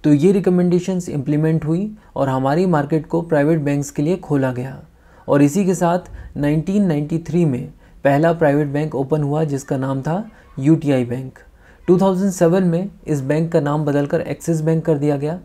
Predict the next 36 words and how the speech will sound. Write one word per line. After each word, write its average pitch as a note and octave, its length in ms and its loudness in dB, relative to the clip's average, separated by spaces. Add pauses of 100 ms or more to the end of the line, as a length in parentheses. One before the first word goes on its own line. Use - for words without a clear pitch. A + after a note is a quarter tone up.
(520)
ऐसा D#3 200 2
इसलिए F3+ 340 0
किया D#3+ 200 0
गया C#3+ 200 0
क्योंकि E3+ 260 -2
ये E3+ 160 2
अपने D#3+ 220 0
नाम C#3 240 -2
के D3 100 -4
through D#3 220 -2
लोगों D3+ 300 2
को E3+ 160 0
ये D3+ 120 0
मैसेज C#3 420 -2
पहुंचाना C#3+ 360 -2
चाहते C#3 300 -2
थे D#3+ 200 -4 (460)
कि E3 120 6
अब D3+ 220 2
ये F3+ 160 2
सिर्फ F3+ 240 2
बैंकिंग C#3+ 380 -2
सर्विसेज D#3 500 0
ही D3+ 60 0
नहीं, D#3+ 220 -2
बल्कि F#3+ 460 -2 (280)
दूसरी F3 420 2
फाइनेंशियल D#3+ 480 -2
सर्विसेज D3 480 -4
भी E3+ 140 -2
अपने E3+ 240 0
कस्टमर्स C#3+ 520 -4
को F#3+ 120 -4
प्रोवाइड C3 360 -2
कराते B2+ 360 -6
हैं। B2+ 320 -14